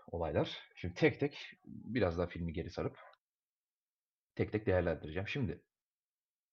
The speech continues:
şuradan başlamak istiyorum. Koray, Albon'un kırmızı bayrağını sordum. Öyle gidelim. Eee, şimdi sana, eee,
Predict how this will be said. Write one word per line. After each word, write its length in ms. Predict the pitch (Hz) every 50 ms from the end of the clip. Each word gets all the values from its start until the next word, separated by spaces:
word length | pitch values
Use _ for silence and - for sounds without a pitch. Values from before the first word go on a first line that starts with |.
| _ _ _ - - -
şuradan 420 | - - - 180 127 101 87 85
başlamak 340 | 82 78 - - 80 78 76
istiyorum. 340 | - - - - 80 82 80 - - - -
Koray, 280 | - 127 101 80 - - - - - - _ _ _ _
Albon'un 500 | - 123 127 117 110 107 113 139 - - - _ _ _ _ _ _ _ _ _ _ _
kırmızı 320 | - - 104 101 95 92
bayrağını 300 | 87 82 80 78 78 98
sordum. 440 | 120 - 107 92 78 80 - - - _ _ _ _ _ _ _ _ _ -
Öyle 160 | 98 90 85
gidelim. 320 | 80 - - 76 85 110 - - - - - - - - _ _
Eee, 180 | - - - -
şimdi 260 | - - 107 98 -
sana, 240 | - - 120 120 113
eee, 500 | - - - - 60 80 71 69 -